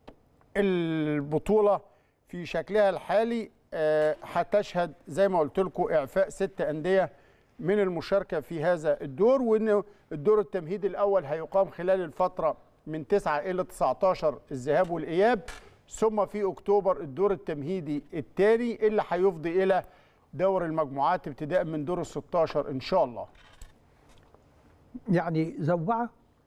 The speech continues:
Speaker 1: مم.
Speaker 2: بصنع محلي.
Speaker 1: آه.
Speaker 2: أرادوا مزيدا من التشتيت والتشكيك.
Speaker 1: مم.
Speaker 2: لكن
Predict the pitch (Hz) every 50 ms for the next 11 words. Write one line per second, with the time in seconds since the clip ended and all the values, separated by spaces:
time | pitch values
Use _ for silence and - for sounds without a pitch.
0 | _ - 156 143 117 104 - - _ _ _ _ _ _ _ _ _ _ _ _
1 | _ _ _ - 147 139 123 - 214 214 196 165 165 151 131 - 170 151 135 123
2 | 117 - - - - _ _ _ _ _ - - 139 131 117 - - - - -
3 | - _ - _ _ _ _ _ _ _ _ _ _ _ _ _ _ _ _ _
4 | _ _ _ _ _ _ _ - - 143 151 170 202 233 233 196 214 233 233 233
5 | - - - 165 147 139 156 208 214 165 160 147 151 165 185 190 165 - - -
6 | 143 - - - 175 196 214 - - - - - _ - - - - _ _ _
7 | _ _ _ _ _ _ _ - - 190 - - - - - - - 131 113 _
8 | - - - - - _ _ - - - - - _ _ _ _ _ - - _
9 | _ _ _ _ - - 175 156 190 247 269 - - 269 277 269